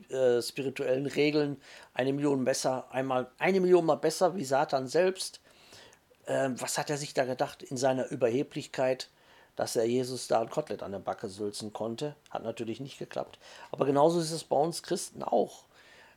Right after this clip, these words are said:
Wenn wir, solange wir auf Gottes Wege wandeln, wird er uns vor solchen Angriffen schützen,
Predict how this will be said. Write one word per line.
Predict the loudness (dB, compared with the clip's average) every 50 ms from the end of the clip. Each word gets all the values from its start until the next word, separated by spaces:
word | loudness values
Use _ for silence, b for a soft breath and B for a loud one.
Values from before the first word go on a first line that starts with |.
| b _
Wenn | -2 0 0 0 0 -4
wir, | -2 0 2 2 2 0 -2 -6
solange | -4 2 2 2 2 2 0
wir | 0 0 -2
auf | -2 -2 -2
Gottes | -4 -4 -4 -8 -10 -8 -4
Wege | -4 -2 -2 0 0 -2 -2 0 0
wandeln, | 0 0 0 2 2 2 2 2 2 0 -4 -6 -10 _ _ _ _ _ _
wird | 2 2 2 2 0
er | -4 -4
uns | -4 -6 -4 -4 -6 -8 -8 -12
vor | -16 -4 0 2 2 2 0 -6
solchen | -8 -4 -2 -2 -2 -4 -8 -8
Angriffen | -6 -6 -6 -4 -4 -6 -8 -8 -10 -12 -10 -6
schützen, | -6 -6 -4 -6 -8 -6 -8 -8